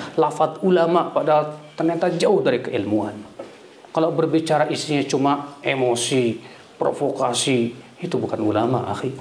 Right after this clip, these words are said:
Ilmu itu, ulama itu isinya ilmu qala Allah, qala Rasul, qala sahabah, qala ulama. Itu ulama namanya. Ya. Ikhwata Islam, azakumullah wa iyyakum.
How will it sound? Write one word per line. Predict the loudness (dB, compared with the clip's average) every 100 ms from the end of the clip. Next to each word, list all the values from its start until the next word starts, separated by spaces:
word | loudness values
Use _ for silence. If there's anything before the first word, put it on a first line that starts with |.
| -14 -14 -10 -10 -10 -6
Ilmu | 0 0 0 -2
itu, | 0 0 0
ulama | 0 0 0 0
itu | 0 -2
isinya | 0 2 2 0
ilmu | 0 0 2 2 0
qala | 0 2 2
Allah, | 0 0 2 2 -2 -8
qala | -2 0 0
Rasul, | -2 -6 -2 0 0 -2 -8 -12 -12
qala | -2 2 2
sahabah, | 0 -4 0 2 2 0 -6 -8 -16 -18 -20 -18 -2
qala | 2 4 4 2
ulama. | 0 2 2 2 2 0 -8 -16 -20 -12 0
Itu | 0 2 2
ulama | 2 2 2 2 2 2
namanya. | 0 0 0 0 -2 -6 -12 -20 -20 -20 -20 -20 -20 -20 -20 -20 -20 -20 -20 -14 -6 -2
Ya. | 0 -2 -8 -18 -20 -16 -16 -16 -20 -20 -20 -20 -18 -16 -14 -4
Ikhwata | -2 0 -2
Islam, | -2 0 0 2
azakumullah | 2 2 2 2 2 2 2 0
wa |
iyyakum. | -2 -6 -6 -10